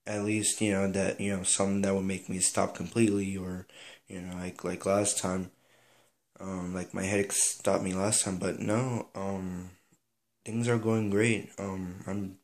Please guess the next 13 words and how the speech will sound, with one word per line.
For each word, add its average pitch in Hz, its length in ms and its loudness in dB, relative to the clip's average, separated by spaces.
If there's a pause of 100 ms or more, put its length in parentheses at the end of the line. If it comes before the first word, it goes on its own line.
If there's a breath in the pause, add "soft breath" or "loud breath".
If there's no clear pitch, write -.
(160)
totally 104 380 0
happy. 107 600 0 (760 loud breath)
Um, 90 420 -4 (160)
two 101 180 0
hundred 98 260 -2
twenty-two 101 320 0
pounds. 104 680 2 (200)
Um, 90 300 -8 (1700 loud breath)
um, 110 760 4 (480)
I 117 80 2
really 143 260 8
don't 143 280 4
have, 113 600 6